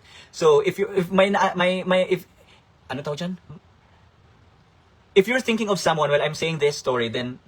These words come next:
that's up to you. That's how you decode the information. But I, as I mentioned, fiction lang to lahat nito.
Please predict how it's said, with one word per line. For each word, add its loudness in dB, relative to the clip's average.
that's -2
up -2
to -6
you. 0
That's -2
how 0
you -2
decode -4
the -8
information. -6
But -6
I, -8
as -12
I -8
mentioned, -6
fiction -10
lang -10
to -8
lahat -12
nito. -18